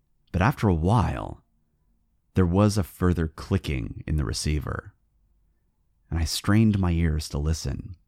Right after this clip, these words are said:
Again I called down, "Warren,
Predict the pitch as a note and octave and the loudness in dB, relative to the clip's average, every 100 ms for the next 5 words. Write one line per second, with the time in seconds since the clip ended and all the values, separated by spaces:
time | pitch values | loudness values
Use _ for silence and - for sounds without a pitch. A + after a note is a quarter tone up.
0 | _ _ _ _ _ _ _ _ _ _ | _ _ _ _ _ _ _ _ _ _
1 | _ - F#2 A2+ G#2+ - F2 D#2+ E2 D#2+ | _ -4 2 4 4 0 -2 0 0 0
2 | C#2 G1+ - - _ _ _ _ _ _ | -2 -6 -10 -16 _ _ _ _ _ _
3 | _ _ - A2+ G#2+ C#2 C2+ | _ _ 4 6 6 4 -6